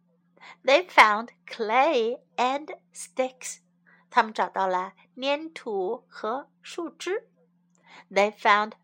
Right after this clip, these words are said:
buttons in bright colors. 他们找到了颜色鲜艳的纽扣。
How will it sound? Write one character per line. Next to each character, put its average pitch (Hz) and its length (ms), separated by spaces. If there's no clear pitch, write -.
buttons 196 840
in 247 240
bright 269 440
colors. 277 600
他 247 140
们 247 160
找 220 160
到 220 200
了 202 340
颜 202 240
色 214 340
鲜 302 420
艳 311 320
的 202 320
纽 185 360
扣。 - 320